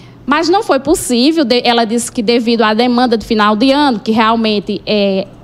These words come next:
é a assistência social, pelo, através de cras e creas, realmente tem uma demanda grande,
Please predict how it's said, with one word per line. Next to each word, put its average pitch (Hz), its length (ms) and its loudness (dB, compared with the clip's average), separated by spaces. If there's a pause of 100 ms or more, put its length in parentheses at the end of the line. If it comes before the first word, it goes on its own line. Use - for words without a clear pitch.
(160)
é - 240 -8
a 208 80 2
assistência 247 440 -2
social, 226 680 0
pelo, 226 280 0
através 220 480 0
de 254 120 -2
cras 240 580 -2
e 240 80 -2
creas, 226 640 -2
realmente 247 440 -2
tem 277 140 -2
uma 302 160 2
demanda 208 380 2
grande, 233 580 2